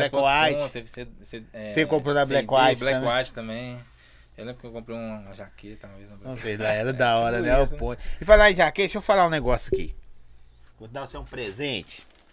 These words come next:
Speaker 1: Que isso?
Speaker 2: É, ó, isso aqui, eu vou aproveitar, gente, não é coincidência, nós dois estamos de verde, é coincidência
Speaker 1: É.
Speaker 2: demais.
Speaker 1: <laughs>
Speaker 2: É muito... Aí eu falei, não, nós somos de verde. E aqui, ó, eu vou falar que é mad,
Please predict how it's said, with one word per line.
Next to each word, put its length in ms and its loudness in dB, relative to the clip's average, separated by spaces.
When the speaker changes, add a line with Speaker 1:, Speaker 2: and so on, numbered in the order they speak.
Speaker 1:
Que 100 -10
isso? 480 -10
Speaker 2:
É, 100 2
ó, 220 8
isso 260 4
aqui, 300 0
eu 100 0
vou 80 4
aproveitar, 600 6
gente, 120 0
não 60 -2
é 60 0
coincidência, 720 0
nós 240 0
dois 140 0
estamos 180 0
de 100 0
verde, 520 2
é 80 -6
coincidência 640 6
Speaker 1:
É. 40 4
Speaker 2:
demais. 680 6
Speaker 1:
<laughs> 0 -
Speaker 2:
É 100 0
muito... 200 -6
Aí 140 4
eu 60 0
falei, 120 -2
não, 160 0
nós 200 -4
somos 180 -6
de 80 -2
verde. 580 4
E 80 0
aqui, 240 -2
ó, 160 2
eu 100 -6
vou 140 -4
falar 320 0
que 140 -2
é 160 2
mad, 800 2